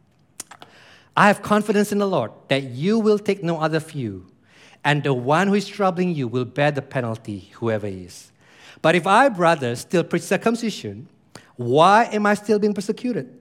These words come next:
In that case, the offense of the cross has been removed. I wish those who unsettle you will emasculate themselves."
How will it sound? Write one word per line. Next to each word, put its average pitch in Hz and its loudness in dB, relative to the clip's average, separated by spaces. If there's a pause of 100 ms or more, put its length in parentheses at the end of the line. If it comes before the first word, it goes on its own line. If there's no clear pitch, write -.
(680)
In 185 0
that 214 2
case, 147 -2
the 151 -12 (100)
offense 226 0
of 170 -8
the 160 -4
cross 117 -6
has 147 -4
been 160 -4
removed. 147 -4 (720)
I 196 6
wish 180 2
those 202 2
who 180 -4
unsettle 220 0
you 120 -6
will 135 -8
emasculate 143 -4 (360)
themselves." - -16